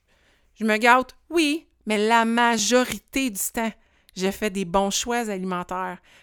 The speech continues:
parce que ces bons choix-là font en sorte que je me sens bien. Et quand je commence à avoir cette mentalité-là, aussitôt que je fais peut-être un choix plus douteux alimentaire, je le ressens. Mais je l'ai choisi.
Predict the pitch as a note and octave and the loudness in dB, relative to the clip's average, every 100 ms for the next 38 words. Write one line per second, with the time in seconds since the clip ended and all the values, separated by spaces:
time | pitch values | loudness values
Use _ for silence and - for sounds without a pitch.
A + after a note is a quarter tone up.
0 | - G3+ - G#3+ - G3 E3+ G3+ B3+ - | -8 -6 -6 -6 -6 -4 0 0 0 0
1 | B3 G#3 A#3+ - - A3 G#3+ F#3+ A3 - | 0 0 -2 -4 -4 -2 -2 -4 -8 -10
2 | - E3+ F3 F#3 - E3 D#3+ E3 F3 - | -12 -10 -8 -8 -8 -8 -8 -10 -12 -16
3 | - - A3+ - D4 D#4+ - D4 B3 C4 | -20 -12 -10 -2 -2 0 0 2 4 2
4 | C#4 B3+ G3 G3 A3 G#3 - G3+ G#3 G#3 | 2 0 0 0 -2 -4 -6 -6 -4 -6
5 | F#3+ G3+ F#3 A3 - A#3 B3+ - - - | -6 -6 -4 -4 -4 -6 -6 -4 -4 -2
6 | C4+ A3+ - _ - _ - F#3+ - A3 | -4 -4 -10 _ -20 _ -4 -2 -2 -2
7 | A3 G3+ A3 B3 - F#3 F3 - B3 - | -4 -4 -4 -4 -6 -6 -6 -4 -6 -8
8 | F#3+ E3 - A3+ - G#3 G3 C#4+ _ A3 | -12 -12 -4 -4 -4 -4 -4 -6 _ -4
9 | G#3 G3+ G3 - F#3 B3+ F4+ - _ _ | -2 -4 -4 -6 -4 -4 -8 -14 _ _
10 | _ _ _ _ _ - E3+ E3+ D#3+ - | _ _ _ _ _ -6 -6 -6 -8 -10
11 | G#2 _ _ _ _ _ _ _ _ _ | -12 _ _ _ _ _ _ _ _ _
12 | - _ - F#3 F3+ E3+ F3 - D#3+ D3 | -20 _ -8 -4 -2 -2 -2 -2 -4 -6
13 | C3+ | -12